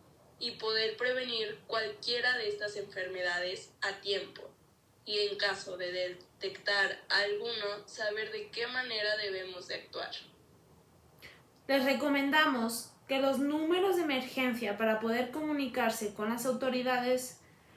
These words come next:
Speaker 2: los tengan a la mano. Estos son los siguientes: nueve uno uno, cero seis seis, cero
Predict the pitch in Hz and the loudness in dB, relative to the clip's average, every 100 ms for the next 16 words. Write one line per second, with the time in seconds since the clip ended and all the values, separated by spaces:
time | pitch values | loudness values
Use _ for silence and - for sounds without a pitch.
0 | - - 262 226 240 269 277 269 214 208 | -12 2 2 4 4 6 6 6 6 6
1 | 202 185 - - - - - - - - | 4 2 -8 -16 -20 -20 -20 -20 -20 -20
2 | - - 254 277 - 254 277 - - - | -20 0 4 4 6 4 4 0 -10 -2
3 | 277 254 277 226 202 202 208 190 175 - | 2 4 2 0 -2 -2 -2 -6 -12 -14
4 | - - - - - 233 254 240 220 208 | -16 -20 -20 -20 -2 2 4 4 2 4
5 | 240 226 202 233 269 226 269 - - - | 4 2 2 2 2 0 -2 -10 -20 -20
6 | - - - - 277 262 208 214 233 220 | -20 -20 -20 -4 2 4 4 2 0 2
7 | 233 - 269 254 262 - - - - - | 0 0 4 4 2 -6 -12 -20 -20 -20
8 | - - - - 262 247 196 - | -20 -20 -14 0 4 6 4 0